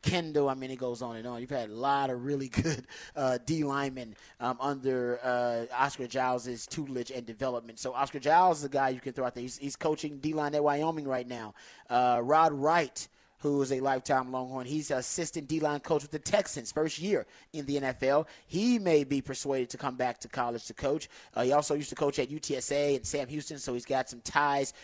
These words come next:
recruiting and some history recruiting in the state of Texas. Frank Okam, another lifetime Longhorn. He's coaching at Toledo now, has been in the college ranks.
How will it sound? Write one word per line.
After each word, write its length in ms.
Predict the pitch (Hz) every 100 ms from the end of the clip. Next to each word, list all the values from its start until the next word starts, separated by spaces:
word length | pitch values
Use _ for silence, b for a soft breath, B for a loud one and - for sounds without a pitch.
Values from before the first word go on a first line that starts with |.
| B
recruiting 640 | 131 127 - 214 254 160 110 -
and 160 | 131 123
some 100 | 135
history 240 | 151 139
recruiting 400 | 127 - 170 147
in 180 | 147 220
the 80 | 190
state 200 | - 131
of 60 |
Texas. 320 | - 123 - 156 B B
Frank 300 | - 175 185
Okam, 480 | 202 277 220 151 107 - -
another 220 | 160 196
lifetime 520 | 170 143 - 139 131
Longhorn. 300 | 131 127 123
He's 120 | 170
coaching 260 | - 175 175
at 100 | 165
Toledo 540 | 185 185 240 262 185
now, 320 | 147 135 127 - B -
has 140 | 120
been 180 | 143 175
in 40 |
the 80 | 175
college 380 | 165 165 160 -
ranks. 400 | 160 156 156